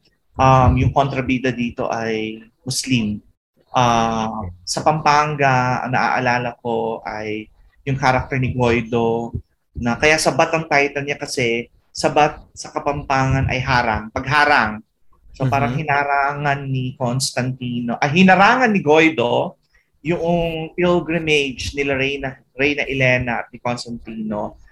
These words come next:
Speaker 1: doon sa paghahanap ng krus until eventually si Reyna Elena at si Guido na in love sa isa't isa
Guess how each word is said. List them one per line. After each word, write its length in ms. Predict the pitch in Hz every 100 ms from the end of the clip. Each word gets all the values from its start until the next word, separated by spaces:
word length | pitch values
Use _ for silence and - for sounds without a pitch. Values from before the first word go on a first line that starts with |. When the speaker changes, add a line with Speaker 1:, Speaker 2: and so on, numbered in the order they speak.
| _ _
Speaker 1:
doon 320 | 139 139 147
sa 80 | 143
paghahanap 560 | - 127 123 127 120
ng 180 | - 120
krus 600 | - 123 113 110 - - - -
until 240 | 131 131
eventually 960 | 120 127 131 147 - 151 131 127 131 131 _ _ _
si 160 | - 123
Reyna 260 | 123 139
Elena 560 | 127 143 139 135 127 123
at 180 | 104 -
si 160 | -
Guido 600 | 127 127 127 120 117 110
na 120 | 113 117
in 140 | 113
love 200 | 113 113
sa 100 | 131
isa't 320 | - 123 120
isa 480 | - - 113 107 107